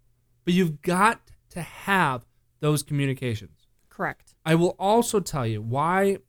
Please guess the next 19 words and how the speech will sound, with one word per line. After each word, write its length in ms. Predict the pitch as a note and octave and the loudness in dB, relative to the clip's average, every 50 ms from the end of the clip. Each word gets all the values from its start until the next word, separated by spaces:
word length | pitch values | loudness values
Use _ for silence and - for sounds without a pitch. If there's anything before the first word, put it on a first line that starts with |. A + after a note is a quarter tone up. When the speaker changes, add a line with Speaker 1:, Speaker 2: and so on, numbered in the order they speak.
| _ _ _ _ _ _ _ _ _ - | _ _ _ _ _ _ _ _ _ -10
Speaker 1:
I 80 | D3 C3+ | -4 0
stress 400 | A2+ - - F#3+ F3 D#3 - - | 0 0 2 2 0 0 0 -4
this 160 | D3+ B2+ - | -4 -4 -4
so 200 | - - C#3+ C3 | -4 -4 -4 -4
much 600 | C3 C#3+ E3 D#3 B2 G#2+ G#2 _ _ - - _ _ _ _ _ _ _ _ _ _ _ _ | -2 -2 -2 -2 -4 -4 -8 _ _ -20 -20 _ _ _ _ _ _ _ _ _ _ _ _
is 160 | - D3+ C#3+ C#3+ | -8 -6 -6 -4
because 280 | - D3 - E3+ D3 | -6 -4 -2 -2 -2
there 100 | D3+ D#3 | 0 0
was 140 | D3+ D3 C#3 | 0 0 -2
a 40 | C#3 | -4
time 760 | C#3 - - - A3 G#3 G3 F3+ D3+ C3 B2 A#2 A#2 A2+ A2 - _ _ _ _ _ _ _ | -6 -8 -12 -12 -8 -6 -4 -2 -2 -2 -2 -2 -4 -4 -6 -10 _ _ _ _ _ _ _
at 100 | - B2 | -8 -4
our 140 | B2 B2 A#2+ | -2 -2 -2
firm, 360 | A2+ - - F3+ D#3+ D3 C3 A#2+ | -4 -4 -4 -2 -2 -2 -2 -4
a 40 | A2 | -6
time 240 | - D#3 D#3 C#3+ | -6 -6 -6 -4
in 60 | C3+ C3 | -4 -4
our 80 | B2 | -6
practice, 500 | A2+ - D#3 D3+ C#3 - C3 A2+ - - | -6 -6 -6 -6 -6 -6 -10 -12 -12 -14